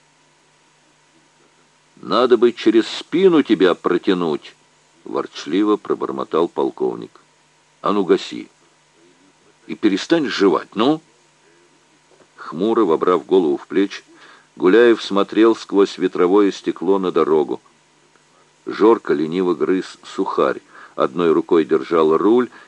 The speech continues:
изредка поглядывая вверх, где текло мерцающее холодное небо. «От бродяги», — сказал он и спрятал сухарь в карман. «Гляньте-ка, товарищ полковник,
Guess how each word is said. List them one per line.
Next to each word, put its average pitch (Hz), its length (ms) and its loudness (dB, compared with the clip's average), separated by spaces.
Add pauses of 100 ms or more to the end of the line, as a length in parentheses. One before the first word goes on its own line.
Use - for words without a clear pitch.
изредка 90 580 0
поглядывая 82 720 2
вверх, 95 520 0
где 80 340 0
текло 92 480 0
мерцающее 95 1000 -2
холодное 78 640 -2
небо. 65 380 -6 (1080)
«От 123 240 0
бродяги», — - 1080 -6
сказал - 480 -8
он 110 180 0 (340)
и 92 80 -4
спрятал 87 500 -2
сухарь 85 500 -4
в - 100 -20
карман. 67 420 -6 (540)
«Гляньте-ка, 131 540 0
товарищ 123 240 2
полковник, - 560 -10